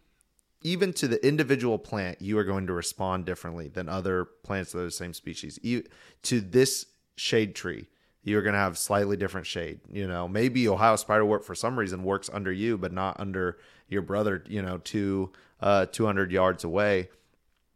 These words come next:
And that's where, that's where price starts going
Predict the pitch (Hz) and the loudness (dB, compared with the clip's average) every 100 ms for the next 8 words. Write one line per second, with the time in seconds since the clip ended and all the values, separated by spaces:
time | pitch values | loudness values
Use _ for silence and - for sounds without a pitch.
0 | _ _ _ 117 113 104 117 139 - 104 | _ _ _ 0 2 2 2 2 -2 0
1 | 104 98 98 95 - _ _ _ _ _ | 2 4 4 2 -6 _ _ _ _ _
2 | - 113 117 - 127 - - 98 95 - | 0 4 4 2 0 0 0 2 2 -2
3 | - 90 - 92 87 85 | -4 -4 -4 -4 -4 -6